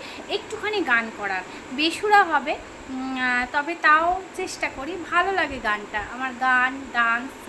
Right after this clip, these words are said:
নাচ খুব পছন্দ করি আমি, আহ, কারণ কি, আহ, আহ, সত্যি বলতে ওগুলো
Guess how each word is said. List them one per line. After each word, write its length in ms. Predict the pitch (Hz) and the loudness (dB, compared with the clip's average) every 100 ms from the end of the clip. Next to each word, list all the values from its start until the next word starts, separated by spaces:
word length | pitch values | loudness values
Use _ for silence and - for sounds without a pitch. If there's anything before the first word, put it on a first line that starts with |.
| 240 | 2
নাচ 300 | 254 240 240 - - | 4 4 0 -10 -8
খুব 160 | 392 - | -8 -4
পছন্দ 340 | 277 - 294 277 | -6 -4 -4 -4
করি 160 | 240 240 | -4 -4
আমি, 220 | 233 233 339 | -4 -2 -6
আহ, 720 | - - - - 247 247 240 240 | -8 -12 -12 -2 4 6 4 4
কারণ 240 | 269 269 285 | 2 2 0
কি, 180 | 311 311 302 | -4 -4 0
আহ, 240 | 285 269 262 - - - | 4 4 2 -4 -16 -10
আহ, 180 | 254 254 | -2 -2
সত্যি 280 | 269 330 339 | 0 -2 -2
বলতে 240 | 349 359 359 | 0 0 0
ওগুলো 260 | 349 330 | -2 0